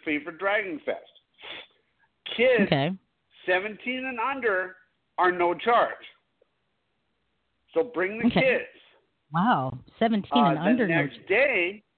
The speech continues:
Speaker 1: yeah, I know, right? Is it, like, thirteen and under? So anybody
Speaker 2: Yeah.
Speaker 1: that's not an adult does not have to pay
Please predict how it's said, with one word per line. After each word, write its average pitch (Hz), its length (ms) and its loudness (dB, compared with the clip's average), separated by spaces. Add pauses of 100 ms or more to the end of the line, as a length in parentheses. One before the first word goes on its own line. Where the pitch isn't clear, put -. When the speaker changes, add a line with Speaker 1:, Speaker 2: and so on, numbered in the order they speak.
(420)
Speaker 1:
yeah, 214 400 0
I 165 120 2
know, 202 280 2
right? 190 260 2
Is 170 220 -4
it, 190 100 -2
like, 156 240 -2
thirteen 190 380 -4
and 208 100 -2
under? 226 360 0 (400)
So 180 100 0
anybody 233 640 0
Speaker 2:
Yeah. 254 180 4
Speaker 1:
that's 170 260 -4
not 208 320 0
an 240 100 -6
adult 247 600 0 (360)
does 175 160 -8
not 175 260 -2
have 180 260 0
to 185 100 -4
pay 226 500 -2